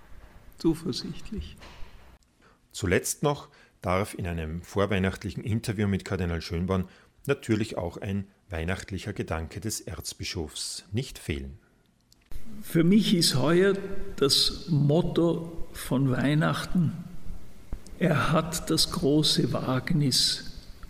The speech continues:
Speaker 1: unternommen.“ Das große Wagnis ist, dass Gott sich in die Menschengeschichte eingefügt und eingelassen hat.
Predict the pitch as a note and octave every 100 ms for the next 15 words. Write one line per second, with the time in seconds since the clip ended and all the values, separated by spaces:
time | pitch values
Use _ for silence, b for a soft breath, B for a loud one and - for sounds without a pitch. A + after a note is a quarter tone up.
0 | - - C#3 C#3+ A2+ - - - F3 D#3
1 | - - - - - - - D3+ - -
2 | D3+ D#3+ - C#3 B2 G2+ C#3+ D#3 D3 C#3+
3 | - - - - - - - B B B
4 | B - E3 - - C3 - - - E3+
5 | E3 C#3 B2+ B2 C3 - E3+ C#3 - F3+
6 | - - - - E3 D#3+ C#3 C#3 C#3+ -
7 | - - - - - - D#3 - E3+ D#3
8 | E3 - A3+ D#3 - E3 E3 D#3 - C3+
9 | - D#3 -